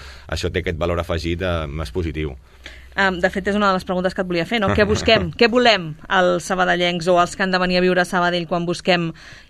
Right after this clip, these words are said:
Speaker 2: immobles? Quina és la part, doncs, que ens crida més l'atenció?
Speaker 1: Bueno, busquem sobretot bons serveis, bona comunicació, espais. Eh, sempre hi ha algun tipus de client, no?, que valora molt, molt més tenir els serveis a prop, allò sense agafar el cotxe i a peu, i hi ha el que valora el fet de,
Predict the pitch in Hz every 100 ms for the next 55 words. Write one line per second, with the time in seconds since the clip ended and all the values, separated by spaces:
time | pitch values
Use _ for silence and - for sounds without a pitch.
0 | 202 185 180 170 170 160 - 185 185 185
1 | 170 175 165 170 165 185 165 185 175 170
2 | 165 160 165 156 165 151 98 95 80 -
3 | 82 82 90 87 90 101 95 90 82 -
4 | 78 80 101 113 117 104 80 85 82 85
5 | 82 80 80 80 104 110 113 110 110 110
6 | - - - 98 104 107 113 107 - -
7 | - 90 92 90 85 - - 110 123 123
8 | 120 104 101 104 104 95 101 95 92 82
9 | 104 95 87 95 101 95 92 95 98 95
10 | 95 92 90 90 87 90 90 90 90 85
11 | 90 90 87 85 80 98 110 87 85 82
12 | 80 80 82 - 85 90 82 90 87 87
13 | - 82 80 104 110 120 - - - 95
14 | 101 98 110 107 104 107 107 92 107 98